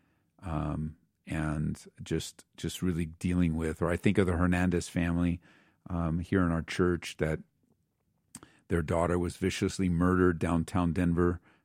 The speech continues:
by the, um, uh, by Coors Field a couple years ago, and now the trial's coming up, and, and, uh, just brutal, just horrific, the pain that many, um, would, um,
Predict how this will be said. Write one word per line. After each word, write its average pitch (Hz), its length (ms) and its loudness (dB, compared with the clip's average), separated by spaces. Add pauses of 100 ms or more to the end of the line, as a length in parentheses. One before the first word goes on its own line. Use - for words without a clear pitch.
by 80 140 -4
the, 78 320 -2 (320)
um, 80 480 -6 (880)
uh, - 500 -4
by 90 180 0
Coors 92 400 2
Field 95 480 4
a - 40 -20
couple 90 260 -2
years 87 280 2
ago, 85 320 2
and 82 120 2
now 82 160 -2
the 73 140 -6 (120)
trial's 87 440 -2
coming 82 320 0
up, 78 300 -2
and, 76 200 -4 (680)
and, 78 480 -4
uh, 73 200 -2
just - 360 -4
brutal, 98 440 0 (100)
just - 260 -8 (380)
horrific, 101 640 2
the 80 100 -6
pain 85 500 -2 (540)
that - 140 -4
many, 87 600 2 (420)
um, 82 520 -6 (140)
would, 82 440 0 (540)
um, 85 420 -8